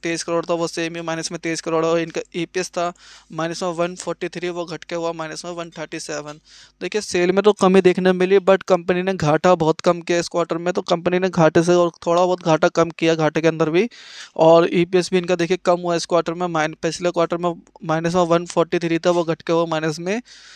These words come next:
वन थर्टी सेवन। तो ये भी बहुत बड़ा इंडिकेशन है कि घाटे को और कंपनी ने अपना घाटा कम किया, बहुत बड़ी बात है ये।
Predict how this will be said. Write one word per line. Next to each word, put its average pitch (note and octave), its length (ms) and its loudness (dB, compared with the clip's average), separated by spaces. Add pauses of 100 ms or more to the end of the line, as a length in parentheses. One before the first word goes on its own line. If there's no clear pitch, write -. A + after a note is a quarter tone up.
(180)
वन E3+ 280 -2
थर्टी E3 300 -4
सेवन। D#3+ 340 -2
तो D#3+ 100 -10
ये D#3+ 160 -4
भी E3+ 80 -4
बहुत E3 200 -4
बड़ा E3+ 160 0
इंडिकेशन E3+ 520 -4
है F3 60 -6
कि F3+ 100 -6
घाटे D#3 520 -4
को F3 140 0
और F3 300 4
कंपनी E3 360 -6
ने E3+ 60 -4
अपना F3 200 -6
घाटा D#3+ 300 -10
कम D#3 220 -8
किया, E3+ 160 -4
बहुत D#3 240 -6
बड़ी D#3+ 160 -2
बात D3+ 240 -4
है D3 80 -6
ये। D3+ 100 -8